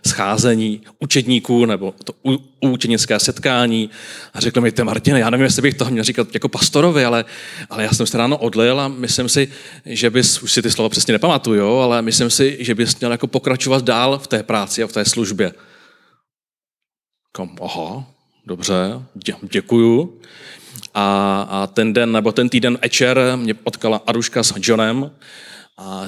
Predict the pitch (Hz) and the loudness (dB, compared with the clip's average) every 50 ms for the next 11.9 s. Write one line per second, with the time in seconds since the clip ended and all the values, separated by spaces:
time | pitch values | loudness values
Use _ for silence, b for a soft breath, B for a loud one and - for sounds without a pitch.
0 | - - 110 110 - - 104 104 104 104 98 113 143 165 165 156 151 - 139 143 | -8 -6 -4 -4 -2 -2 0 0 0 0 2 2 2 2 2 2 2 2 2 0
1 | 139 123 135 131 147 147 123 - - 107 117 127 135 147 143 147 143 143 - 113 | 0 0 0 0 2 2 0 -2 -2 0 2 4 4 4 4 4 2 2 0 0
2 | 117 110 113 113 120 - 123 113 113 110 - 123 113 113 117 113 - - - 113 | 0 0 0 0 0 0 0 0 0 0 0 0 0 -2 -2 -2 -4 -4 -2 0
3 | 117 98 117 107 - - 120 110 - - 117 107 - 113 110 110 110 110 107 107 | 2 2 2 2 2 0 -2 -4 -2 -2 -2 0 2 2 2 2 0 0 0 2
4 | 107 104 101 - - - 107 104 101 98 - - 110 104 104 B B B B B | 0 0 0 -2 -2 -2 0 0 0 -2 0 2 2 2 2 B B B B B
5 | B _ - 107 - - - - 110 104 104 98 95 98 - _ _ _ _ - | B _ -4 -2 -2 -2 0 2 2 4 2 2 0 -4 -10 _ _ _ _ -8
6 | 107 - 104 107 104 - - 95 90 87 - - - - _ _ _ _ _ _ | -6 -4 -4 -2 -2 -2 -2 -2 -2 -4 -8 -14 -20 -20 _ _ _ _ _ _
7 | _ _ _ _ _ _ _ B B B B B B B B B B 104 117 - | _ _ _ _ _ _ _ B B B B B B B B B B -4 -2 0
8 | - 139 143 139 - 160 - - - 156 151 - - 135 131 131 131 127 120 117 | 2 0 0 0 0 -2 0 0 0 0 0 0 -2 0 2 4 4 2 2 0
9 | B B B - 98 113 131 - 156 147 143 147 127 107 107 123 135 139 139 143 | B B B -8 -6 -6 -4 -2 0 2 2 2 2 2 2 0 2 2 2 2
10 | 147 143 - - 143 139 135 147 147 151 147 - - 139 131 127 131 143 143 139 | 2 2 0 2 2 4 4 4 2 2 -2 -4 -2 0 0 0 0 -2 -4 -6
11 | 135 131 131 127 - 131 - - - 131 127 123 - 135 131 135 139 143 | -6 -4 -4 -2 -2 -2 -2 0 0 0 -2 0 0 2 2 2 2 0